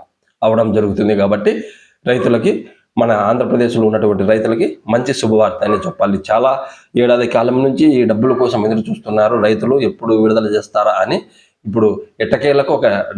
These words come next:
డేట్ అనేది ఫిక్స్ చేయడం జరిగినది. ఆగస్టు రెండున రైతుల ఖాతాల్లోకి ఏడు వేల రూపాయలు జమ అవడం జరుగుతుంది. ఓకే, నేను ఇచ్చేటువంటి ఇన్ఫర్మేషన్ మీకు నచ్చి ఉంటే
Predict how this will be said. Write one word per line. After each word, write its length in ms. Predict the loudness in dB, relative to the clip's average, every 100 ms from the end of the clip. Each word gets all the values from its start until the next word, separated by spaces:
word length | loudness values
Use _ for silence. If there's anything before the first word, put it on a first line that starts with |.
| 0
డేట్ 240 | 0 0 -4 -2
అనేది 300 | 0 0 0 -2 -6 _
ఫిక్స్ 240 | -6 -6 -10 -4
చేయడం 260 | 0 2 2 0
జరిగినది. 380 | 0 0 0 0 2
ఆగస్టు 460 | 2 2 -2 -2 0
రెండున 320 | 2 0 0 0 -2 _ _ -2
రైతుల 300 | 0 2 0 0
ఖాతాల్లోకి 680 | 0 0 0 0 -2 -2 -4 -4 -16 _ _
ఏడు 300 | 2 2 2 2
వేల 200 | 2 2
రూపాయలు 420 | -2 0 0 2 0 0 -2
జమ 160 | -2 0 2
అవడం 260 | 0 0 2 2
జరుగుతుంది. 480 | 2 -2 -2 -2 0 2
ఓకే, 200 | 0 2 0
నేను 140 | 2 0
ఇచ్చేటువంటి 640 | -2 0 0 2 2 2 0
ఇన్ఫర్మేషన్ 540 | 0 0 -2 -2 -2 -2
మీకు 140 | 0
నచ్చి 260 | 0 -2 -2 0
ఉంటే 220 | 0 0